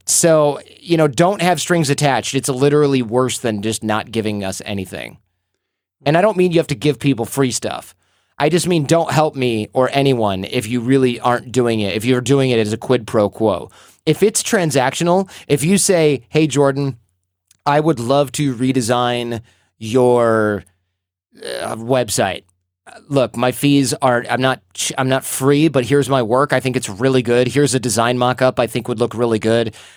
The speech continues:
I'm gonna do this for a lower price. I can't do it for free, but I'm gonna do it for a lower price because I would love to put you in my portfolio and say I designed your website. It would probably cost you five grand, but look, you're gonna get really quality work like this. I, I hate selling you something like this cold, but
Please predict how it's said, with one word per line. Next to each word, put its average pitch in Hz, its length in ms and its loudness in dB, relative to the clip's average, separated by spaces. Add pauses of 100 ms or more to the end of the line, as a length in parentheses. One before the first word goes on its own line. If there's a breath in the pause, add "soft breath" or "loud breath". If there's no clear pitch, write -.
(180 loud breath)
I'm 135 120 0
gonna 156 140 4
do 143 160 2
this 139 140 0
for 143 140 0
a 127 80 4
lower 117 280 2
price. 117 540 0
I 123 60 -2
can't 135 260 0
do 135 80 4
it 123 80 2
for 104 100 -10
free, 127 280 0
but 131 100 0
I'm 117 60 2
gonna 117 80 -4
do 135 160 4
it 123 60 -2
for 127 120 0
a 123 60 2
lower 117 240 2
price 120 320 -2
because 113 260 -4
I 117 60 4
would 113 100 -2
love 113 200 0
to 120 80 -2
put 131 180 -2
you 120 140 0
in 113 60 2
my 107 140 2
portfolio 107 720 0
and 92 100 -4
say 117 140 0
I 104 80 2
designed 104 340 -2
your 98 100 -6
website. 98 480 -2 (260 loud breath)
It - 40 -6
would 120 120 0
probably 120 420 -2
cost 113 340 0
you 110 60 -4
five 104 320 -2
grand, 95 300 0
but 104 160 -4
look, 113 200 -2
you're 117 120 0
gonna 127 140 0
get 117 140 -6
really 113 200 0
quality 110 300 2
work 98 220 -2
like 90 140 -6
this. 85 240 -10 (540 soft breath)
I, 120 480 0
I 117 120 -2
hate 147 240 0
selling 147 440 2
you 139 180 0
something 156 320 -2
like 143 160 0
this 143 220 0
cold, 165 400 2
but 123 200 0